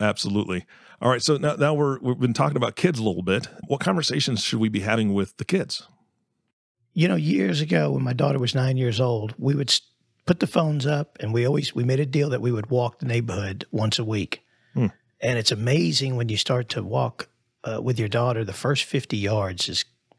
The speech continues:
Speaker 2: everybody's quiet.
Speaker 1: <laughs>
Speaker 2: And then as you're walking, you know, "Well, how, how was your day?" And then they start to talk. And,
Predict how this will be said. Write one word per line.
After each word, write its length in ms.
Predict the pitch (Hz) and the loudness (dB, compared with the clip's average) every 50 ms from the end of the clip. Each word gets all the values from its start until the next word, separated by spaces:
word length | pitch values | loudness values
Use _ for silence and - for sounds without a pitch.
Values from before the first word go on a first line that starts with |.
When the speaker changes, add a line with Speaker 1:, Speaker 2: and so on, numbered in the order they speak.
| _ - | _ -2
Speaker 2:
everybody's 340 | 110 110 104 104 101 95 | -2 0 0 -2 -2 -4
quiet. 540 | - - - 107 95 90 87 80 - - - - - | -4 -2 -2 -2 0 0 -2 -4 -6 -10 -18 -10 -2
Speaker 1:
<laughs> 60 | - | 0
Speaker 2:
And 360 | 127 123 110 104 92 90 85 - - - 110 | 2 2 2 0 -2 -4 -6 -6 -4 -2 0
then 80 | 117 127 | 2 2
as 200 | 131 135 127 - | 2 2 2 0
you're 120 | 117 98 | -2 -2
walking, 580 | 101 95 98 110 123 123 - - 113 92 92 95 _ _ _ _ _ _ _ - | -2 0 0 2 0 0 0 -2 -4 -6 -6 -12 _ _ _ _ _ _ _ -4
you 120 | - 110 | -4 -2
know, 260 | 98 90 87 87 95 _ _ _ _ _ - | -2 -2 -6 -8 -10 _ _ _ _ _ -4
"Well, 180 | - 117 113 | -2 0 2
how, 140 | 143 165 160 147 151 | 4 2 2 2 2
how 80 | 143 151 | 0 2
was 180 | 151 151 123 | 2 2 0
your 80 | 139 135 | 0 0
day?" 280 | 127 - 135 120 104 95 | 0 0 0 -2 -2 -6
And 100 | 90 90 | -6 -6
then 100 | 95 101 | -4 -4
they 120 | 104 104 | -2 -2
start 320 | 101 - - 113 110 107 107 | -2 -2 -2 -2 -4 -4 -4
to 60 | - | -6
talk. 440 | - 123 107 98 80 76 - - - | -4 -4 -4 -4 -6 -8 -10 -12 -12
And, 100 | 82 80 | -12 -12